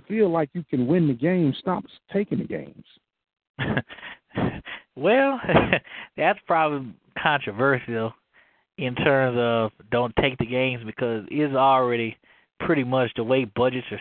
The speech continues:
Speaker 2: set now. Uh, you have to go out, and some schools differ in terms of how m-, the dollar amount you have to secure.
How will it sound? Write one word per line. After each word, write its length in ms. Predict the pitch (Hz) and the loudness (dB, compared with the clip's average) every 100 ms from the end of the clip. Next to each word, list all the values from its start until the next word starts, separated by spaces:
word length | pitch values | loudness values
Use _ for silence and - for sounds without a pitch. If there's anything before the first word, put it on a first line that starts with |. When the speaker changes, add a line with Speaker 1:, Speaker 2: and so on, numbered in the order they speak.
| - | -4
Speaker 2:
set 180 | 123 120 | -4 -2
now. 300 | 131 135 127 _ _ _ _ _ _ _ _ - | -2 -2 -4 _ _ _ _ _ _ _ _ -10
Uh, 240 | - 104 101 | -4 -2 -2
you 360 | 98 101 117 | -4 -6 -2
have 320 | 131 131 135 | 2 4 4
to 80 | - | 0
go 180 | 104 113 | -6 -2
out, 240 | 110 113 - | 0 -2 -4
and 420 | 101 104 104 98 - _ _ _ - | -10 -6 -6 -8 -12 _ _ _ 0
some 160 | 165 170 | 0 0
schools 480 | - 165 156 143 127 | 0 2 2 0 -2
differ 400 | 147 151 - 156 - _ _ _ - | 0 0 -2 -8 -8 _ _ _ -12
in 240 | 127 127 117 | -8 -8 -2
terms 340 | 147 143 143 131 | 2 2 2 2
of 380 | 131 127 120 127 | 2 2 -2 -12
how 140 | - 147 | 0 2
m-, 320 | 143 104 110 - - | 2 -6 -14 -14 -8
the 120 | 120 117 | -8 0
dollar 300 | 120 143 143 | 4 6 4
amount 300 | 135 143 143 | 2 0 -2
you 80 | 127 | -4
have 240 | 117 135 139 - | -2 0 -2 -4
to 220 | 139 131 - | -6 -8 -10
secure. 460 | - - 156 160 170 | -6 -2 0 0 -2